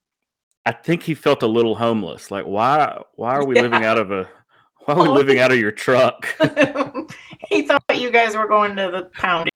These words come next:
Speaker 2: again.
Speaker 1: <laughs> He was very confused. Um, anyway, we're all, we're all good. Well,
Speaker 2: Good.
Speaker 1: getting be-, getting beyond, um, all the, the events, there is actually news. There's, there's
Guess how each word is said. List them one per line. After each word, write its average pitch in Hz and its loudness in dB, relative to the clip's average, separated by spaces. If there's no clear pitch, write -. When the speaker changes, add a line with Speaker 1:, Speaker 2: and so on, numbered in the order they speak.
Speaker 2:
again. 147 -6
Speaker 1:
<laughs> - -2
He 160 -2
was 151 -2
very 123 0
confused. 104 -8
Um, 90 -6
anyway, 87 -4
we're 107 2
all, 107 0
we're 107 0
all 98 -4
good. 85 -10
Well, 156 4
Speaker 2:
Good. - -4
Speaker 1:
getting 202 0
be-, 160 0
getting 165 0
beyond, 160 2
um, 113 2
all 131 4
the, 113 0
the 113 -6
events, 107 -4
there 120 2
is 156 4
actually 113 -2
news. 110 -2
There's, 101 -16
there's 98 -20